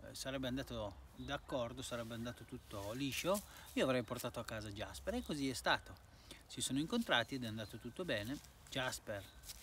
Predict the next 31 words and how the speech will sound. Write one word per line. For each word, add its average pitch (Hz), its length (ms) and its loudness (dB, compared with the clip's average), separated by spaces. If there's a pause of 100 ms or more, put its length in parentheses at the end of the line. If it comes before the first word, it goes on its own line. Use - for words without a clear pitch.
(720)
si - 160 -10
fa 120 120 -4
abbastanza 117 420 -4
gli 113 100 -4
affari 147 380 -2
suoi, 123 400 4 (380)
Morfeo 120 500 2
è 107 40 -2
un 107 100 -2
cane 110 300 -2
equilibrato 120 800 -2 (380)
che 165 160 2
sa 170 420 10 (120)
gestire 127 500 0
i 110 40 -2
suoi 120 220 -2
ruoli 120 340 0
all'interno 113 420 -4
del 160 160 0
branco, 139 520 2 (540)
e 185 140 -2
così 143 360 4 (180)
ho 143 100 -4
caricato 143 460 2
tutti 127 240 -2
in 202 60 2
macchina 123 460 -4 (140)
e 156 100 -6
portati 120 380 -6
a 101 60 -8
casa. - 320 -10